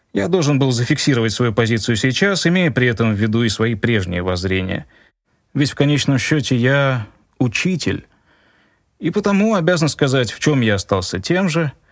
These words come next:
а в чём стал другим. Сделайте некоторые пометки к тому или иному фрагменту, дорогой друг, а также к целому и всему настрою. Передаётся ли он? А конкретней, понятен ли вообще святой Януарий?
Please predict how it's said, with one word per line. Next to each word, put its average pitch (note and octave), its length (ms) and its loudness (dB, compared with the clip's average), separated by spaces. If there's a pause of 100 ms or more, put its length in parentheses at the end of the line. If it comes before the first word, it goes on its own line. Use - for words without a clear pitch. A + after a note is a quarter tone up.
(280)
а C#3 120 2
в - 60 -6
чём G#3 240 0
стал F#3 280 0
другим. D#3+ 440 0 (1160)
Сделайте G3 400 2
некоторые F#3 340 2
пометки D#3 440 0
к - 100 -4
тому C#3+ 260 4
или C3+ 140 4
иному C#3+ 240 2
фрагменту, C#3+ 500 2
дорогой G2+ 340 0
друг, F#2+ 360 -4 (480)
а C3+ 100 0
также A3+ 320 2
к - 60 -8
целому G3+ 520 2
и D3+ 140 2
всему C#3+ 340 2
настрою. A2 640 0 (560)
Передаётся A3+ 600 2
ли G#2 100 2
он? F#2+ 240 -4 (760)
А C3+ 100 2
конкретней, E3+ 500 0
понятен E3 580 0
ли G2+ 60 2
вообще G2 380 0
святой C3+ 400 0
Януарий? B2 540 0